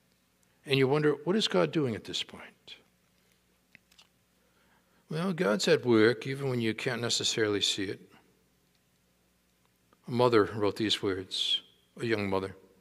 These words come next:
"I was busy at work preparing lunch in the kitchen. My daughter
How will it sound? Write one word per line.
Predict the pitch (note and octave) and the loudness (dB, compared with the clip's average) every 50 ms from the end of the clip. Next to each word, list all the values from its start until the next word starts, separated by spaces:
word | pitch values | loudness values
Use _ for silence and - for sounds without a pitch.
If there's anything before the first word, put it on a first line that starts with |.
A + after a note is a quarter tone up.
| _ _ _ _ _ _ _ _ _ _ _ _ _ _ _ - - - _ - | _ _ _ _ _ _ _ _ _ _ _ _ _ _ _ -20 -20 -20 _ -6
"I | - | -2
was | D#3 C#3+ - | -2 -2 0
busy | - E3 D#3 C#3 - D3+ | 0 0 0 2 4 4
at | C3 B2 - | 2 2 2
work | C3 B2 A#2+ A#2+ A#2+ - | 4 4 6 6 4 2
preparing | - A2+ - - C3+ B2+ A#2+ A2+ G#2+ | -2 -6 -2 0 2 2 2 2 2
lunch | A2 A#2+ A#2+ A2+ - A#2+ | 0 0 0 -2 -4 -6
in | G#2+ | -6
the | G2 | -6
kitchen. | - - A#2 - - - A2+ G#2+ - - - - - _ _ _ _ _ _ _ _ _ _ _ _ _ _ _ _ _ _ _ _ _ _ _ _ _ _ _ _ _ _ _ _ - | -6 -6 -6 -4 -6 -6 -8 -10 -16 -18 -20 -20 -20 _ _ _ _ _ _ _ _ _ _ _ _ _ _ _ _ _ _ _ _ _ _ _ _ _ _ _ _ _ _ _ _ 2
My | E3 D#3 | 2 4
daughter | D3 D3 D3 D3 D3 D3 C#3+ C3 G#2+ G2+ | 6 8 8 10 10 8 8 8 6 4